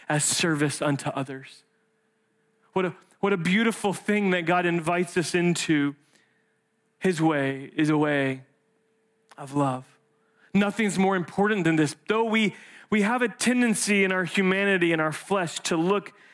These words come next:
with our physical eyes, and we can begin to elevate certain things above love.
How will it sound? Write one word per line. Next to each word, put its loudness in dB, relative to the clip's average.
with 2
our 0
physical -2
eyes, 0
and 2
we 2
can 0
begin 0
to -2
elevate 0
certain -2
things 0
above -2
love. 0